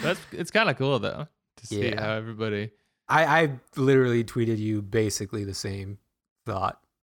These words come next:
Speaker 2: unironically, last night.
Speaker 1: Could you ex-, do,
Speaker 2: Too.
Speaker 1: do you wanna go through this?
Speaker 2: <laughs> I don't even
Speaker 1: 'Cause, like
Speaker 2: remember what it was. I just remember thinking afterwards, like, well, yep, that was kind of,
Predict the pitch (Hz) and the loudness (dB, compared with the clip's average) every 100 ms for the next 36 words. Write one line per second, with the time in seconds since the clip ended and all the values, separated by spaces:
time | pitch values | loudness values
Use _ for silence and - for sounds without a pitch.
0 | _ - - 117 110 101 95 98 101 - | _ -20 -10 -6 -4 -4 -6 -8 -8 -8
1 | 107 95 95 95 - 101 98 - _ - | -8 -8 -8 -8 -10 -10 -14 -16 _ -20
2 | _ - 185 269 381 381 - 139 185 208 | _ 2 4 6 4 2 -6 2 4 8
3 | - 180 185 208 247 226 202 185 190 196 | 8 8 6 6 6 6 6 6 6 4
4 | - 220 254 - 196 190 185 170 143 131 | 4 6 8 10 8 10 8 8 8 6
5 | 120 117 117 107 120 123 135 156 135 123 | 6 6 6 4 2 2 2 4 2 2
6 | 120 131 117 113 110 107 - 110 107 110 | 2 2 0 0 0 0 0 -2 -2 -2
7 | 107 110 - - - - _ - 190 - | -4 -6 -12 -20 -20 -20 _ 0 0 0
8 | 170 156 135 131 117 - 131 113 104 | -4 -8 -4 -2 -2 -4 -4 -6 -6